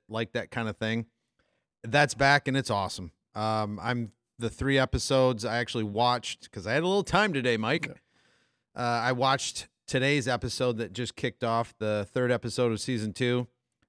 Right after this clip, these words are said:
Speaker 1: Um, they made a great transition from season one, and they pulled you right into the new phase of the war between the humans and the Covenant. Those of you that are maybe watched it, maybe not watched it, uh, no spoilers right here, but, you know,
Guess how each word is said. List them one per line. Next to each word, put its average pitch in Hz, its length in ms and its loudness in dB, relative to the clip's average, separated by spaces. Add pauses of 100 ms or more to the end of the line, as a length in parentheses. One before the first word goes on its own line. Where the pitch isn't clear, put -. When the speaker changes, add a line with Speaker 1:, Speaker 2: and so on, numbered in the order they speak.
Speaker 1:
Um, 117 480 2
they 135 80 0
made 143 220 4
a 127 60 2
great 135 380 2
transition 139 540 0
from 123 180 -2
season 127 400 0
one, 147 360 4 (720)
and 123 260 4
they 120 80 2
pulled 127 300 0
you 127 60 2
right 131 200 4
into 135 240 2
the 117 80 0
new 127 180 2
phase 127 320 0
of 123 60 -2
the 117 80 2
war 123 280 4
between 127 340 -2
the 117 80 2
humans 135 340 -2
and 123 100 -2
the 107 60 -2
Covenant. 139 460 0 (480)
Those 127 340 2
of 131 80 -2
you 143 140 4
that 131 160 6
are 123 480 4 (280)
maybe 131 560 2
watched 131 440 4
it, 131 180 -2
maybe 117 300 0
not 117 260 0
watched 120 380 -2
it, 127 180 -2 (480)
uh, 110 260 -2
no 123 220 0
spoilers 127 500 2
right 120 220 2
here, 123 300 0
but, 123 560 -2 (320)
you 135 100 -4
know, 113 240 -2